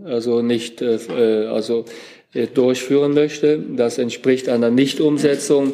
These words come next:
Und wir haben dann auch also aus den Kreisen der C D U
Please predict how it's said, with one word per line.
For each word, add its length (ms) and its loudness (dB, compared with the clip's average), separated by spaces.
Und 120 -2
wir 120 4
haben 200 2
dann 280 0
auch 340 0
also 300 2
aus 340 -2
den 240 0
Kreisen 500 0
der 220 2
C 200 2
D 120 0
U 280 4